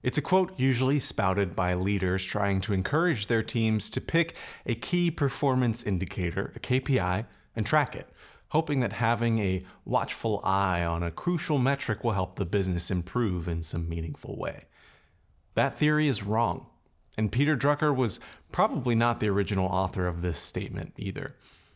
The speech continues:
The earliest version of the quote I could find comes from a paper published in nineteen fifty-six, ironically titled Dysfunctional Consequences of Performance Measurements,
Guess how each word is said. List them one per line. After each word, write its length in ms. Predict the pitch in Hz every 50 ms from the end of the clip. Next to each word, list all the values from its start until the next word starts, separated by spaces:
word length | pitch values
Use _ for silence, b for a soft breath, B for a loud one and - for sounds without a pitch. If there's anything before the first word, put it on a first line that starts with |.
| b b b b b b _ _ - -
The 120 | 147 170
earliest 360 | 185 214 240 254 247 208 -
version 400 | - 156 156 156 123 104 127 131
of 140 | 127 110 98
the 80 | 117 107
quote 320 | - - 113 107 98 -
I 140 | - 101 98
could 200 | 95 - 98 90
find 460 | - - 92 92 92 90 85 85 85 -
comes 260 | - 107 98 92 90
from 180 | - - 104 101
a 80 | 95
paper 340 | - - 117 117 120 135 135
published 640 | 131 - 113 101 98 107 98 95 90 - - - B B B B B B
in 220 | - 113 113 107
nineteen 480 | 110 120 139 139 - - 139 131 127 117
fifty-six, 960 | 117 - 127 113 - - 107 95 92 - - - 98 - - - - - - B B B B B B B B B
ironically 640 | - 110 104 117 139 170 196 165 127 - 117 104 101
titled 480 | - - 107 90 90 90 90 90 85 - - - 95
Dysfunctional 880 | - 139 147 147 - - - - 135 135 127 - - - 131 123 117 120
Consequences 1080 | - - 117 113 113 110 - 107 - - 110 98 92 - - 98 90 87 87 - - -
of 220 | - 101 87 - -
Performance 680 | - 101 92 - - - 104 104 101 98 92 90 -
Measurements, 600 | - 92 92 92 87 82 90 85 90 - - -